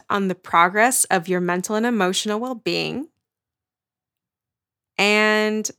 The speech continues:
write about it in a journal. Dedicate maybe thirty minutes to an hour of yourself each day or every other day, whatever, whatever works for you.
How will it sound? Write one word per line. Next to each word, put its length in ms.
write 300
about 320
it 200
in 140
a 60
journal. 420
Dedicate 600
maybe 560
thirty 280
minutes 340
to 100
an 120
hour 440
of 140
yourself 480
each 360
day 440
or 180
every 260
other 240
day, 460
whatever, 880
whatever 420
works 400
for 100
you. 480